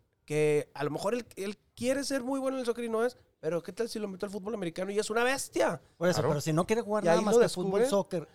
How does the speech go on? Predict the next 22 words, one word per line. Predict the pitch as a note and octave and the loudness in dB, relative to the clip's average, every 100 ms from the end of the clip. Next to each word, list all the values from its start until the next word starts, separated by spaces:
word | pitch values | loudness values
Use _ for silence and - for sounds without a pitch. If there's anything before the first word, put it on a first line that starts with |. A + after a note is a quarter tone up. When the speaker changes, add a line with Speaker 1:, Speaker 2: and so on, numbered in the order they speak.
| - - | -20 -8
Speaker 1:
No, | C4+ | -4
Speaker 3:
Exacto. | D#4 F#4+ A#3 | 0 2 6
Speaker 1:
pues, | C4 G3 | 8 8
Speaker 2:
¿qué | D#3+ | 6
haces, | G#3 G3 A#2+ | 0 -4 -8
güey? | G2 | -2
Speaker 1:
pues | G#3 G3+ | 0 2
es | A#3 | 0
que | - C#4+ - | -2 -6 -4
le | G3+ | -4
sigues, | G3 A3 C4 - - | -4 -4 -6 -8 -10
no | F#3+ A#3+ | -2 0
le | C4+ | 0
cortas | C4 B3+ C#4 | -4 -6 -4
la | C4 | -4
ilusión | G#3 F3 F3+ F#3+ C4 F4 F#3 - | -6 -6 -6 -6 -6 -8 -8 -2
a | D#3 | 0
lo | F3 E3 | 0 -2
que | D#3+ | 0
yo | E3 | 2
Speaker 2:
Lo | A#3 | 2
Speaker 1:
pienso, | E4+ F4+ | 2 0